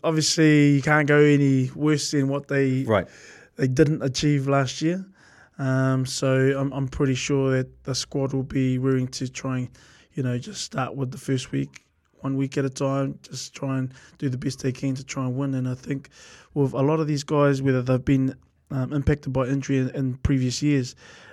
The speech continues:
Speaker 1: um, with a fit squad, they've got so much talent to burn. You got your Lachlan Boshier, you got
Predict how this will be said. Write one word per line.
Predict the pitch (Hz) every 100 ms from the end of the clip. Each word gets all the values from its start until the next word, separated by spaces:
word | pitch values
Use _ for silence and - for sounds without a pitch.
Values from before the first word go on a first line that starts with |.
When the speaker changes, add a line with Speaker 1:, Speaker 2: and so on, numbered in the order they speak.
| _
Speaker 1:
um, | 131 127 123 127 - - -
with | 135
a | 123
fit | - 165
squad, | - 170 165 185 - _
they've | 139 131
got | 143 131
so | - - 143 143
much | 143 127 -
talent | 151 143 131
to | -
burn. | 131 151 135
You | 127
got | 131
your | 131 127
Lachlan | 135 131 139 127
Boshier, | 143 143 - 131
you | 123
got | 127